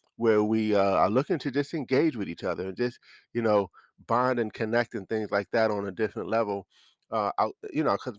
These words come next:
hey, I, I'm talking and you're <laughs> kinda listening, right? <laughs> But I would love to connect with you, know who you are, and, uh, be able to celebrate you and, uh, e-, hey, even take it to another level, right? Um, also, hey, if you're looking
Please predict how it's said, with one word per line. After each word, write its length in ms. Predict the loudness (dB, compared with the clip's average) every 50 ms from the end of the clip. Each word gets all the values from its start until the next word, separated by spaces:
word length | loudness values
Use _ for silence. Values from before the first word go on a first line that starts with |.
| _ _ -6
hey, 280 | -4 -4 -4 -4 -6 -10 -14 -12 -10
I, 60 | -10 -10 -12 _ _ 2
I'm 180 | 2 2 2
talking 540 | 2 4 6 6 6 4 2 -2 -6 -4 -4
and 200 | -4 -4 -4 -2
you're 140 | 0 0 0
<laughs> 220 | 2 4 6 6
kinda 80 | 6 6
listening, 400 | 4 4 2 2 0 -6 -4 -2
right? 300 | 2 4 4 4 4 2 -2
<laughs> 480 | -6 -14 -14 -14 -18 -18 -20 -18 _ 0
But 160 | 2 4 6
I 120 | 8 6
would 180 | 6 6 4 2
love 280 | 4 4 4 4 2 0
to 220 | -2 -2 -2 -2 -4 -6
connect 380 | -4 -2 0 2 2 0 0
with 120 | -2 -6 -6
you, 160 | -4 -6 -4 -2
know 200 | 0 0 0 0
who 100 | 0 -2
you 200 | -2 -2 -2 0
are, 360 | 0 2 2 2 2 0 -2 -6 _ _ _ _ _ _ -4
and, 260 | -2 0 0 0 0 0
uh, 140 | 0 0 0
be 160 | 2 2 2
able 140 | 4 2 2
to 80 | 0
celebrate 640 | -4 -2 -2 0 0 0 0 0 0 0 -2 -4 -8
you 200 | -8 -6 -6 -6
and, 180 | -6 -8 -8 -10
uh, 180 | -10 -10 -12 -12 _ _ -4
e-, 140 | -4 -4 -2
hey, 220 | 0 0 0 0
even 300 | -2 -4 -6 -6 -6 -8
take 280 | -4 -2 -2 -2 -2 -4
it 100 | -10 -6
to 180 | -6 -4 -4 -4
another 420 | -4 -2 0 0 0 2 0 -2
level, 500 | -2 -2 0 2 2 0 0 -4 -12 -10 _
right? 260 | -2 0 0 0 -2 -6 _ _ -20 -20 _ _ _ _ -6
Um, 280 | -4 -2 -2 -2 -2 0 4
also, 580 | 6 6 6 4 2 2 4 4 4 4 0 -4 _ _ _ _ _ -8
hey, 300 | -4 -2 -2 -2 -2 -4 -4
if 160 | -4 -4 0
you're 180 | 2 2 2 2
looking 500 | 2 0 0 0 0 -2 -4 -6 -6